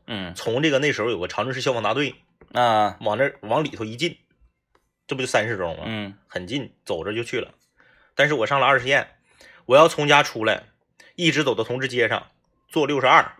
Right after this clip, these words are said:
Speaker 1: 啊，你还坐公交车？
Speaker 2: 坐到这个春城电影院那儿，
Speaker 1: 嗯。
Speaker 2: 啊，那站，那叫，那站叫啥我忘了。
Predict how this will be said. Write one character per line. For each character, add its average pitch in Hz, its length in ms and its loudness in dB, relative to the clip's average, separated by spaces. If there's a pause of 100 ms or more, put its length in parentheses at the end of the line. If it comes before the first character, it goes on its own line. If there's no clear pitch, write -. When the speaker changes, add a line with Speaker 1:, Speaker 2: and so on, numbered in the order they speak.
Speaker 1:
啊， 165 160 4
你 165 80 2
还 147 200 8
坐 147 140 -2
公 135 80 2
交 131 80 4
车？ 208 60 8
Speaker 2:
坐 170 60 10
到 151 140 8
这 139 100 2
个 131 80 2
春 151 160 -2
城 147 120 0
电 160 100 4
影 127 80 2
院 147 160 6
那 104 60 0
儿， 87 100 -4
Speaker 1:
嗯。 160 340 2
Speaker 2:
啊， 110 120 0
那 110 120 0
站， 104 220 0
那 117 80 -2
叫， 127 140 4
那 127 180 -2
站 127 100 2
叫 127 120 2
啥 110 120 4
我 101 100 0
忘 107 160 0
了。 90 200 -10